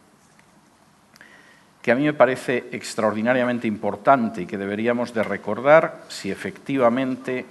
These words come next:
deseamos cumplir con nuestro deber y realizar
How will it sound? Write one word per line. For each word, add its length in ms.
deseamos 600
cumplir 680
con 200
nuestro 340
deber 380
y 120
realizar 960